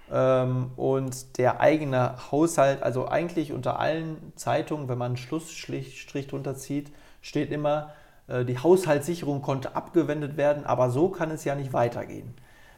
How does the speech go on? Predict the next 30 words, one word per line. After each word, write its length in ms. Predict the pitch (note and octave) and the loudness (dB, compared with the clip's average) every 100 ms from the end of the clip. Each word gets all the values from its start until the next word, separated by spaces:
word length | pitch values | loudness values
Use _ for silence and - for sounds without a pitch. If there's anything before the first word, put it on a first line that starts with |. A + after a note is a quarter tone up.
| - | -12
Äh, 80 | C3+ | -2
ja, 1000 | B2+ B2+ B2+ B2 B2+ - - C3 G#2+ - C3 | 2 2 2 0 -2 -10 -2 2 2 2 0
sehr 240 | C3 C#3+ | 4 4
spannend, 500 | C#3 C3+ D#3 G3+ - - | 6 6 6 2 -2 4
aber 420 | C#3 C#3 C#3+ C#3 B2+ | 8 8 6 0 -2
vielleicht 300 | D3+ F#3 F#3 | 2 2 2
machen 160 | E3+ | -4
wir 80 | D#3 | -4
nochmal 260 | D3 C#3 C3+ | -4 -4 -4
einen 160 | C3 | -4
Schritt 240 | B2+ - - | -4 -6 -8
zurück 320 | - C3 D3+ | -6 -6 -6
zum 160 | - B2+ | -10 -8
Vergleich. 480 | A#2 A#2+ C3 C#3+ | -4 0 0 0
Wie 80 | C#3 | -4
sah 200 | D3 C3+ | 0 0
es 100 | C3+ | 0
denn 120 | C3+ | -4
eigentlich, 560 | - B2+ B2+ B2+ B2 - - - - - - | -4 -6 -4 -4 -4 -8 -20 -20 -20 -20 -8
äh, 380 | B2+ B2+ B2 A#2 A#2+ - - - - - - - | -2 0 0 0 -4 -12 -20 -20 -20 -20 -6 0
bei 120 | A#2+ | 2
dem 120 | A#2+ | 4
letzten 520 | C#3 D#3+ - D3+ C#3 | 2 0 -6 -6 -2
Haushalt, 360 | C3+ C#3+ C#3 B2+ | 0 0 0 0
wo 140 | B2+ | 0
wir 140 | B2 B2 | 0 -2
schon 200 | B2+ A#2+ | -2 -2
eine 200 | A#2 A2+ | -4 0
Abrechnung 500 | - - C3+ C3 A#2+ | 0 0 -2 -2 -6
vorliegen 640 | - B2 B2 A#2+ A#2+ A#2 | 0 0 0 -2 -6 -8